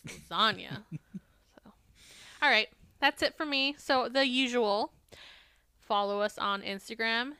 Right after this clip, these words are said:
Speaker 1: Digging Up the Duggars Pod. We've got stuff in stories. We got the visuals. We got other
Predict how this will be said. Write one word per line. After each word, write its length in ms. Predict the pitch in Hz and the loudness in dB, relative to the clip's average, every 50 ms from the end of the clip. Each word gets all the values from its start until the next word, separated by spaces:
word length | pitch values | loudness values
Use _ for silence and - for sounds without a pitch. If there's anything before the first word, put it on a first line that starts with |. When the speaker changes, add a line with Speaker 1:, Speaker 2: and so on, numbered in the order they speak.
| _ _ | _ _
Speaker 1:
Digging 340 | - 214 214 196 202 202 196 | -4 -4 -4 -4 -4 -6 -6
Up 120 | 190 - | -8 -8
the 80 | - - | -10 -10
Duggars 440 | - 196 185 175 175 175 180 - - | -8 -6 -6 -6 -6 -8 -10 -12 -8
Pod. 520 | - - 269 247 254 262 269 294 320 - _ | -4 0 2 2 4 2 2 0 -2 -4 _
We've 280 | - 233 208 208 202 - _ - | -8 -6 -6 -6 -8 -10 _ -8
got 180 | - - - | -8 -8 -8
stuff 200 | - - 180 160 - | -8 -8 -8 -8 -8
in 120 | - 185 | -10 -18
stories. 640 | - - - 320 339 330 320 320 311 311 311 294 - | -10 -4 0 2 4 4 4 4 4 2 2 0 -2
We 80 | - 208 | -4 -6
got 160 | - - - | -6 -6 -6
the 80 | 196 190 | -8 -6
visuals. 720 | 196 240 254 240 233 240 226 226 220 220 214 214 214 208 | -2 -2 -2 -2 -2 -2 -2 -2 0 -2 -2 -2 -4 -4
We 100 | 208 190 | -6 -4
got 220 | 185 180 175 165 - | 0 0 2 2 2
other 380 | 180 185 190 190 190 185 190 | 0 0 0 0 -2 -2 -2